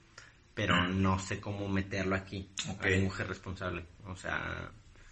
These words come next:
Speaker 1: no sé, no sé, no sé, no sé. O sea, creo que se puede meter de que, bueno, tampoco repose, no, no sé, güey. No, no, no, no voy a forzar.
Speaker 2: Ok, ok.
Speaker 1: Forzado,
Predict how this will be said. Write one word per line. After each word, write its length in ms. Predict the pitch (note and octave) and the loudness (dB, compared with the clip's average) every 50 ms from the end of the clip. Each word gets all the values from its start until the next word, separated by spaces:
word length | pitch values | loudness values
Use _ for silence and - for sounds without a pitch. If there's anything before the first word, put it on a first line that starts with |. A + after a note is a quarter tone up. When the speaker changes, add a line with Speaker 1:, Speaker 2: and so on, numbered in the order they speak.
| - - - - - - - - - - - | -20 -20 -20 -20 -20 -20 -20 -20 -20 -20 -12
Speaker 1:
no 120 | - F#2+ F#2+ | -8 -8 -6
sé, 300 | - G#2 F#2 F2 F2 - - - | -4 -4 -4 -4 -6 -10 -16 -14
no 140 | G#2 F#2+ F#2 | -12 -10 -10
sé, 180 | F#2+ F#2+ F#2+ G2 | -8 -8 -10 -10
no 100 | G2 F#2+ | -12 -14
sé, 120 | G2 F#2+ | -16 -18
no 140 | G2 G2 G2 | -18 -16 -18
sé. 120 | G2 - G#2+ - - - - - - - - - - - | -18 -18 -20 -20 -20 -20 -20 -20 -20 -20 -20 -20 -20 -16
O 40 | - - | -10 -8
sea, 80 | G2+ | -6
creo 160 | F#2 - G2 | -4 -4 -4
que 80 | F#2 G#2+ | -2 -2
se 80 | G2 F#2+ | -4 -2
puede 180 | - G2+ G2 | 0 2 2
meter 320 | G2 F#2+ F#2+ - G2+ F#2 F#2 | 2 2 2 0 0 0 2
de 140 | F#2 F2+ | 0 0
que, 140 | - - F2+ | -2 -4 -4
bueno, 260 | E2+ F2+ F2+ F2 E2+ | -2 0 0 0 0
tampoco 580 | D#2+ E2+ E2 D#2+ E2+ F2 - - F#2+ F#2 F#2 F2+ - - - - - - - - - - - - - - - - - - - - | -2 -4 -6 -6 -6 -8 -6 -4 -2 -2 -4 -4 -8 -14 -20 -20 -20 -20 -20 -20 -20 -20 -20 -20 -20 -20 -20 -20 -20 -20 -18 -10
repose, 840 | - G#2+ G2+ F#2 - G2 F#2+ F#2+ - - F#2+ F#2+ F#2+ - A2+ G2+ F#2+ | -8 -6 -6 -4 -2 -2 -2 -2 -2 -2 -2 -2 0 0 -2 -2 0
no, 160 | E2 G#2+ A2 | 0 2 2
no 120 | A2 A2+ A#2 | 2 2 0
sé, 180 | A2+ - D#2+ | 0 -2 -4
güey. 160 | C2+ C2 A#1+ - - - - - | -4 -6 -8 -10 -12 -18 -20 -12
No, 120 | - G2+ | -10 -8
no, 220 | G2+ G2+ G2+ G2+ G2+ | -6 -4 -4 -4 -4
no, 160 | G2 G2+ G#2+ | -4 -2 0
no 100 | A2 A2 | 2 2
voy 120 | A2 A2 | 4 2
a 20 | A2+ | 2
forzar. 400 | - - A2 G#2+ - A2+ A2+ A2 | 2 0 2 8 10 10 10 10
Speaker 2:
Ok, 40 | G#2+ | 8
ok. 260 | G#2+ A2 G2+ G2+ F#2+ F#2+ | 8 8 8 8 6 4
Speaker 1:
Forzado, 440 | A2 A2 - - F2+ D#2+ - - | -2 -2 0 0 0 0 -2 -4